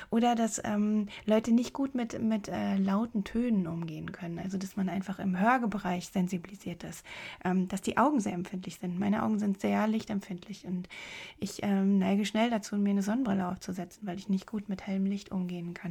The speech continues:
Und dass manche Leute sind einfach beim Essen auch hochsensibel. Die können einfach nicht viel vertragen. Also das, das Feld von Hochsensiblen ist sehr groß.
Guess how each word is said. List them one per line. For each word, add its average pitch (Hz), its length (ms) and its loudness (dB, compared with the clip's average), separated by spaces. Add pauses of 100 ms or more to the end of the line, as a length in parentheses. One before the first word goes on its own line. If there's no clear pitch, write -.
Und 220 200 6
dass 202 180 0
manche 214 400 4
Leute 226 320 6
sind 226 240 4
einfach 214 320 -2
beim 233 220 4
Essen 226 340 0
auch 190 240 0
hochsensibel. 190 800 2
Die 196 100 -2
können 226 260 2
einfach 202 280 -4
nicht 190 160 -2
viel 233 160 0
vertragen. 214 560 0 (320)
Also 214 180 4
das, 226 320 0
das 226 220 4
Feld 262 360 2
von 208 240 2
Hochsensiblen 220 720 2
ist 202 320 -4
sehr 190 300 4
groß. - 480 -4